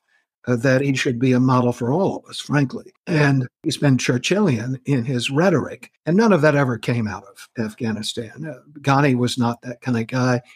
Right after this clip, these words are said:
Nguyen Van Thieu wasn't that kind of guy. You really, we're seeing in real time the way a crisis should be managed. And by the way, anyone who says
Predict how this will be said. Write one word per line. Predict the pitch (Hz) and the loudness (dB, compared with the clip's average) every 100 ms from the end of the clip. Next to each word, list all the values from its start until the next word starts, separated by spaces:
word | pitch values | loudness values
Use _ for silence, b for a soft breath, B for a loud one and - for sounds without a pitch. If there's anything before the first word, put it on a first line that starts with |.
| b | b
Nguyen | 120 127 120 | 0 2 2
Van | 117 117 | 0 -2
Thieu | - 147 135 | -2 0 2
wasn't | 127 120 117 | 0 0 -4
that | 110 107 | -8 -10
kind | - 113 104 | -4 -4 -4
of | |
guy. | 104 123 - - _ B B | -8 -14 -16 -20 _ B B
You | 151 165 | -2 0
really, | 220 220 180 | 2 2 0
we're | 156 143 | 0 0
seeing | - - 220 170 156 | 0 2 2 2 0
in | 151 139 | -2 0
real | 170 160 | 2 2
time | 151 135 113 110 - _ | 2 0 0 -2 -8 _
the | 135 | -2
way | 156 151 | 2 0
a | 143 | 0
crisis | 151 143 - 131 | 0 0 0 -4
should | - 127 | -4 -2
be | 127 | 0
managed. | 139 175 123 - - B B | 2 2 -2 -4 -16 B B
And | 175 | 0
by | 220 233 | 2 2
the | 170 | 2
way, | 180 151 - _ _ b b | 0 -2 -6 _ _ b b
anyone | 190 240 254 208 175 | 0 4 4 4 2
who | 151 143 | 0 -2
says | 135 160 139 127 123 | -2 0 2 0 -2